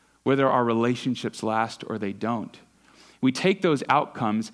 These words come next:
and we begin to analyze the decisions that we made.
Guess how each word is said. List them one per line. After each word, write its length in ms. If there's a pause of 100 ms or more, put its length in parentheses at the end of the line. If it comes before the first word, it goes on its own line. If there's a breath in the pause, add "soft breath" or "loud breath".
(140 loud breath)
and 80
we 60
begin 300
to 200
analyze 720
the 80
decisions 600
that 180
we 140
made. 460